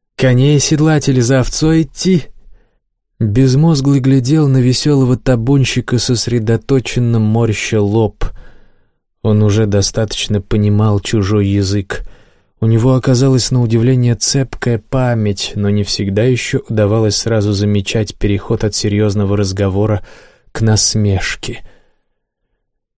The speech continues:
Чужой язык.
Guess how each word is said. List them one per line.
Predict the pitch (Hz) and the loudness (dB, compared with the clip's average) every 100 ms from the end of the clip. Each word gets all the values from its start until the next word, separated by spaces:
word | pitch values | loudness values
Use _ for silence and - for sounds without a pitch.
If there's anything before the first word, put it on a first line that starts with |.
| _ _ | _ _
Чужой | - 120 117 101 113 127 131 117 - - - - _ _ | -4 0 2 2 2 2 2 -2 -6 -8 -10 -14 _ _
язык. | 113 104 120 117 98 101 101 - - - - | -2 2 2 2 0 0 0 -4 -8 -6 -6